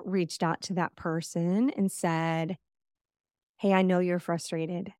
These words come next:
and I get why." And, because in this particular situation, this one was about me. I did understand why they were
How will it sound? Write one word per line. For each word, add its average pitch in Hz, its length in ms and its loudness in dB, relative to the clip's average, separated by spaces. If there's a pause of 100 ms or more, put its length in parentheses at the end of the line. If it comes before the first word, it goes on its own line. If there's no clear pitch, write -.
(120)
and 185 120 0
I 175 120 0
get 170 380 2
why." 160 600 0 (140)
And, 202 140 -2 (120)
because 196 360 0 (160)
in 202 100 2
this 220 220 0 (160)
particular 247 260 2
situation, 175 440 -2
this 226 120 2
one 240 100 2
was 175 120 0
about 160 260 -2
me. 208 260 0
I 196 180 4
did 214 300 6
understand 196 520 0
why 190 120 -2
they - 80 -4
were - 160 -6